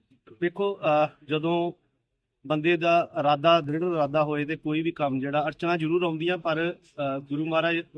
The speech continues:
ਬਾਂਹ ਫੜਦਾ ਜਦੋਂ ਬੰਦਾ ਸੱਚਾ ਹੋਏ ਤੇ ਉਹਦੀ ਲਗਨ ਹੋਏ ਵੀ ਮੈਂ ਇਹ ਕੰਮ ਕਰਨਾ। ਸੋ ਗੁਰੂ ਮਹਾਰਾਜ ਨੇ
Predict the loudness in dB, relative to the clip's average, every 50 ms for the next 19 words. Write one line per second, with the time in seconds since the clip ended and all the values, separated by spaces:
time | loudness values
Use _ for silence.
0 | -18 -20 _ _ -2 0 2 2 2 0 -2 -2 -2 -2 -2 -2 -2 -2 -2 -2
1 | -2 -2 0 0 0 0 0 -2 -8 _ _ _ _ _ _ _ _ -6 -6 -4
2 | 0 2 2 4 4 4 2 0 0 0 2 2 4 2 2 0 -2 -4 -2 0
3 | 0 2 2 2 2 2 2 2 2 0 -2 0 0 0 0 0 0 0 -2 -2
4 | -2 -4 -6 -6 -6 -6 -10 -12 -16 _ -8 -6 -4 -2 0 0 0 2 2 2
5 | 4 4 4 2 2 0 -2 -2 -2 -4 -4